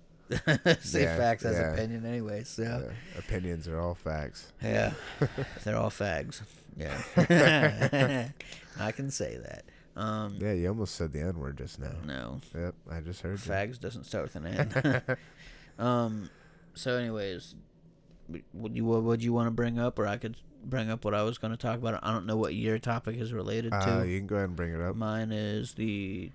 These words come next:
Speaker 1: video game industry topic.
Speaker 2: Ah, that's
Speaker 1: But
Speaker 2: not mine.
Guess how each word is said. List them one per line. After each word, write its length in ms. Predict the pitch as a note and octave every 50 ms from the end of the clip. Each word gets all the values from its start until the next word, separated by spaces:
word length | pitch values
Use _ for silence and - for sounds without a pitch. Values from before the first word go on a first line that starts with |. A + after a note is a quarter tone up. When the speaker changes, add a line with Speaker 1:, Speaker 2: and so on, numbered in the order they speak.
| - - - - -
Speaker 1:
video 380 | - A#2 A2+ A2+ A2 A2+ A2+ A2
game 280 | A2+ A2 A2 G#2 A2 A2
industry 640 | A2+ A2+ A#2 B2 - - - - - C2 C2 - - -
topic. 500 | - - D#2+ C2+ - - B1 G1+ - - - - - - - - - - - - - -
Speaker 2:
Ah, 220 | - B1+ C2 C#2 C2 -
that's 180 | C#2+ - -
Speaker 1:
But 200 | - G#2+ F#2 -
Speaker 2:
not 120 | D2 D2+ D2+
mine. 140 | D2 E2